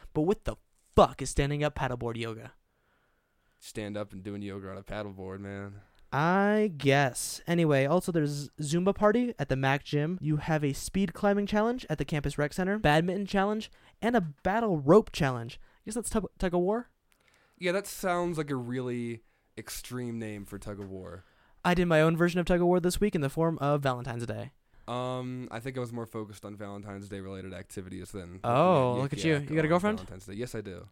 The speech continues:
Speaker 1: Ooh, very nice. What'd you do?
Speaker 2: We didn't really do much. We were planning on going out, but, like, we kinda figured it'd be too busy later, so I kinda just chilled with her, and we gave, like, each other presents and just hung out and stuff. Like,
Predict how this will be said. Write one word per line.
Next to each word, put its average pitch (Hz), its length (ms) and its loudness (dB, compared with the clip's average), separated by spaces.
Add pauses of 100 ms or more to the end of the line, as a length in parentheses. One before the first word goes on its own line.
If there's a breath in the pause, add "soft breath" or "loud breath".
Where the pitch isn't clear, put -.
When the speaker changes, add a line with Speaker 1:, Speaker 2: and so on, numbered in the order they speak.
(120)
Speaker 1:
Ooh, 175 220 4
very 151 160 2
nice. 139 200 0
What'd 147 180 -4
you 139 80 2
do? 139 60 -4 (560)
Speaker 2:
We 131 160 -4
didn't 254 140 -6
really 240 180 -4
do 139 140 -4
much. 123 120 -4
We 117 80 -4
were 117 60 -4
planning 160 260 -4
on 131 100 -4
going 107 240 -6
out, 98 280 -10 (100)
but, 87 140 -8
like, 92 200 -12
we - 100 -20
kinda 95 200 -14
figured 92 220 -12
it'd 95 80 -12
be 95 60 -10
too - 140 -16
busy 95 260 -12
later, 95 360 -14
so - 100 -20
I 95 40 -14
kinda 90 200 -14
just 90 140 -18
chilled 92 180 -14
with 95 140 -16
her, 92 200 -12
and 90 80 -14
we 95 80 -14
gave, 101 200 -12
like, 101 240 -14
each - 160 -16
other 92 120 -12
presents 95 460 -16
and 95 100 -14
just 95 220 -18 (460 soft breath)
hung 90 180 -16
out 90 300 -14
and 87 120 -18
stuff. - 440 -16
Like, 78 240 -16